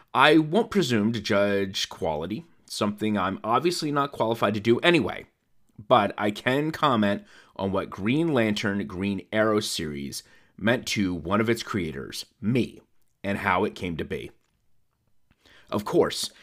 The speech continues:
the question of how it came to be has two sets of answers. First, large, historical, sociological, and a trifle cosmic. It has to do with those years marked indelibly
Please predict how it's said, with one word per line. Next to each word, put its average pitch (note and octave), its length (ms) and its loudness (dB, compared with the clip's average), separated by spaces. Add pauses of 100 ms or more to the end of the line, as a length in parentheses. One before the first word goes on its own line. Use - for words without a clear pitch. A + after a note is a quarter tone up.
(180)
the G#2 100 -2
question G3 500 -2
of A2+ 140 -4
how G3 340 -2
it - 220 -6
came D#3+ 340 -10
to - 220 -8
be - 580 -8 (360)
has G#2 300 -2
two - 280 0
sets G#2 260 0
of G#2+ 100 -4
answers. C3 580 -2 (520)
First, - 640 0
large, - 640 -4 (100)
historical, G#2 720 -2 (220)
sociological, A#2 1120 2 (320)
and B2 280 2
a A#2 100 4
trifle - 840 -2
cosmic. - 800 -6 (600)
It C#3+ 140 0
has C3+ 380 0
to F3 100 -6
do G2+ 320 2
with F#2 280 -4
those A2+ 340 2
years E2 360 -4
marked G2 400 0
indelibly B2+ 960 4